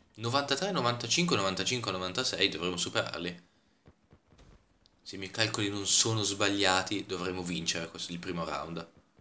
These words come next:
Tanto no, ci fregano. Vediamo se riusciamo a fare l'ultima kill. Eccolo lì, se n'è andato. Dove va? Ok, round vinto. Centonovantanove. I miei calcoli erano giusti. Ho sparato a caso, giustamente. Però ci è andata bene.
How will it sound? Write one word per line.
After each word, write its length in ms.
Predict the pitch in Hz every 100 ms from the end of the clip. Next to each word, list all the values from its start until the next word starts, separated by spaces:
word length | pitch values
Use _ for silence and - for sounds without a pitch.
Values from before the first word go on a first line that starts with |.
| _
Tanto 340 | 92 87 87 -
no, 120 | -
ci 140 | - -
fregano. 400 | - 113 131 135 _ _ _ _ _ _ _ _
Vediamo 180 | 87
se 80 | 87
riusciamo 280 | 82 - 85
a 40 |
fare 180 | - 80
l'ultima 340 | 87 85 87 87
kill. 500 | 120 120 123 123 - _ _ -
Eccolo 300 | - 90 92
lì, 320 | 110 123 - _ _
se 140 | -
n'è 80 | -
andato. 340 | - - - - _ _ _ _ _ _ - _
Dove 200 | 78 78
va? 240 | 98 113 123
Ok, 320 | - - - -
round 240 | 131 113
vinto. 460 | - - 87 - - _ _ -
Centonovantanove. 1000 | 196 202 156 123 120 117 85 69 80 - -
I 60 | 101
miei 140 | 113
calcoli 380 | 113 123 127 104
erano 200 | 90 90
giusti. 380 | 85 - - 87 - _ _ _ _ _ _ _ _ _ _ _ _
Ho 80 | -
sparato 320 | - 82 71
a 40 | 82
caso, 280 | - 82 82
giustamente. 500 | 78 80 78 - - - -
Però 160 | 113
ci 80 | 90
è 40 | 87
andata 200 | 85 80
bene. 280 | 76 87